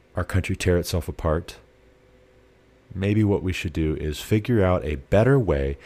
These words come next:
to honor God with everything that we have,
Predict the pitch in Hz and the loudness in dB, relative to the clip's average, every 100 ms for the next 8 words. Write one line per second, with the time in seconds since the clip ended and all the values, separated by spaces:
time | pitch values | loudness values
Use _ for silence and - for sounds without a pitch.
0 | - - - - - 87 - 98 110 127 | -20 -20 -20 -8 -2 -2 0 4 6 8
1 | 143 147 - 98 87 87 90 90 87 _ | 8 6 4 4 4 4 2 2 -4 _
2 | _ _ 90 78 98 98 104 - 98 87 | _ _ -6 -4 -2 0 0 0 0 0
3 | 80 80 65 76 65 - | -2 -4 -4 -6 -8 -10